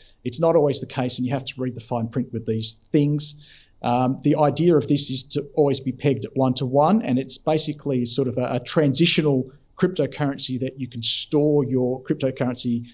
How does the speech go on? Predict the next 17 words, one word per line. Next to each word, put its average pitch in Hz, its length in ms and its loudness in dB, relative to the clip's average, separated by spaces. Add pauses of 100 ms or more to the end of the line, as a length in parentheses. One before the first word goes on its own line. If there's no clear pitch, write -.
(180)
um, 113 400 -2 (160)
uh, 143 360 -6 (200)
holdings 180 720 2
in 139 200 -4
as 156 260 -2
you 143 80 0
move 143 320 0
between 127 640 -2
other 127 220 0
cryptocurrencies. 120 840 -4
So - 80 -2
if 120 140 -4
you 127 80 -2
want 160 240 0
some 165 160 -2
stability, 131 460 0
because 120 300 -6